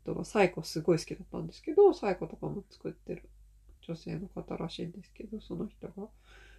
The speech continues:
作った曲らしくて。で、なんか、その、キックイットっていう歌だったから、そのキックイット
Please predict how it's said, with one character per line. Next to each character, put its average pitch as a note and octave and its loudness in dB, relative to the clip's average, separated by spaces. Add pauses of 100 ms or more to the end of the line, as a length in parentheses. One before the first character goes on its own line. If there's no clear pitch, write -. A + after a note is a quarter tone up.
(160)
作 - -12
っ - -16 (160)
た D#3+ -10
曲 - -14
ら D#3+ -8
し - -20
く - -20 (180)
て。 G#3 2 (420)
で、 A#3+ 0
な A#3+ 4
ん G#3 -2
か、 F3+ 4 (580)
そ - -4
の、 G3 4 (640)
キ C3+ 2
ッ - -
ク F3+ 6
イ F#3 2
ッ - -20
ト A#3+ 4
っ A#3+ -12
て - -2
い D#3+ 2
う - 0
歌 F3+ 2 (480)
だ E3 -2
っ - -8
た - -10
か B3+ 0
ら、 F4 8
そ E3+ -6
の E3+ -4
キ - -10
ッ - -20
ク E3+ -2
イ F3 -4
ッ - -20
ト E3+ 4